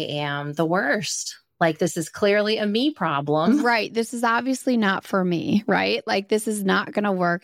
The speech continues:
Speaker 1: Right.
Speaker 2: I think that that's probably the hardest part of that early first year,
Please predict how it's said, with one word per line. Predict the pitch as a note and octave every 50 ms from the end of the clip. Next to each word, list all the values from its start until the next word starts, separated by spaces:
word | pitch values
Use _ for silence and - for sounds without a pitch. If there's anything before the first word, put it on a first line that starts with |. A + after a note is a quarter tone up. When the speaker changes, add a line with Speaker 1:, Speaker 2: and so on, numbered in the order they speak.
| - -
Speaker 1:
Right. | E3 D3+ C#3+ C#3+ C#3+ C#3 C3 B2+ B2 B2 A#2+ - - - - - - - - - -
Speaker 2:
I | - - A#3 C4 D4 D#4+ D#4 -
think | - B3 A3+ A3
that | A3 G#3 G3+ - -
that's | G3 G3+ - - - - -
probably | - - - - - B3+ C4 C4 C4+ C4+ C4 C4+ B3+
the | A#3 G#3
hardest | F3 - - - G3 F#3+ G3 G3 G3 F#3 - -
part | - - - F3 E3+ F3+ G#3 - - -
of | - G3 F#3+ F#3+ F#3+
that | G3 F#3 F3 - - _ -
early | G#3 G3 G3 G3+ G3+ G3+ G3+ G3+ G3+ G3+ G3+ G#3 G3 G3 G#3+ - - _ _ -
first | - - - G#3 G3 G3 G3 G3 - - - -
year, | G#3 G3 G3 G3 G3 G3 G3 G3 G3+